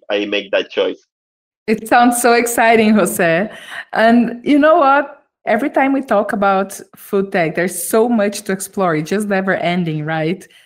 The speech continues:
Speaker 2: I have some questions regarding going back to the powder piece. Uh, actually, you were the first one to tell me about that. And I'm curious,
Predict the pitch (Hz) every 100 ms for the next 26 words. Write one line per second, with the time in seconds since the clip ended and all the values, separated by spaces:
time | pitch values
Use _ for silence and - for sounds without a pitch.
0 | _ - 262 359 381 381 359 294 302 277
1 | 247 220 214 208 214 208 202 196 196 196
2 | 196 190 190 185 208 175 165 165 160 160
3 | - 185 - 233 - 302 240 214 269 381
4 | 311 233 214 - 202 - 185 190 - 165
5 | 165 175 185 190 202 202 214 - _ -
6 | - _ - 233 247 247 254 - 277 359
7 | 359 302 233 170 170 -